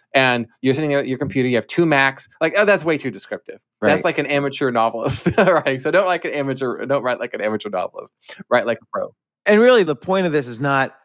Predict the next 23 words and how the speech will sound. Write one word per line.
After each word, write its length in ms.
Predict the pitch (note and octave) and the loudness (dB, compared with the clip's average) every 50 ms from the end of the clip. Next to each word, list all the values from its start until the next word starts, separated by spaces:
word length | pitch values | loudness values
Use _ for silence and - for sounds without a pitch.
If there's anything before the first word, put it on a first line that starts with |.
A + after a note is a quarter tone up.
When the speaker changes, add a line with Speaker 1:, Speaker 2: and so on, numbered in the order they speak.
| _ _ _ - | _ _ _ -4
Speaker 2:
I 20 | |
mean, 160 | C3 C3+ C#3 | -2 -2 0
it 60 | D3 C3+ | 0 0
almost 340 | F3 F3+ F#3+ F#3 E3+ D3+ | 0 0 2 2 0 0
sounds 220 | - E3+ D3+ D3 C3 | 0 0 -2 -2 -2
like 140 | C#3+ B2 A#2 | -4 -4 -2
we're 120 | B2+ B2+ | -4 -4
evil 380 | A2+ C3+ C#3 C#3 B2+ B2+ A#2+ A2+ | -2 -2 -2 0 0 0 -2 0
talking 400 | - B2+ B2+ B2 C3 C3 B2 A#2+ | 2 2 2 2 0 -2 -2 0
about 200 | G#2+ G#2 G#2+ F#2+ | 0 0 0 -2
this, 180 | A2 G#2+ - | -4 -4 -2
like, 180 | A#2 G#2 G#2 - | -2 -4 -4 -4
how 200 | - - B2 A#2 | -4 -2 -2 0
to, 160 | A#2 A#2+ G2 - _ _ _ | -2 -2 -4 -8 _ _ _
how 140 | - - B2+ | -2 -2 0
to 100 | C3 C3 | 0 0
manipulate 500 | C3 C3+ C#3 C#3+ G2+ A#2+ C#3 C3+ C3 A#2 | 0 0 0 0 0 0 0 0 0 0
people 340 | - B2+ A#2 - A#2 A#2 A#2+ | -2 -2 0 2 2 2 2
into 140 | A#2 A#2 | 2 0
doing 240 | A2 B2+ C3+ C3+ B2+ | 0 0 2 2 2
what 140 | B2+ B2+ A#2+ | 2 2 2
we 100 | A#2+ B2+ | 2 2
want. 240 | C#3 C#3 C3+ A#2 | 2 2 0 0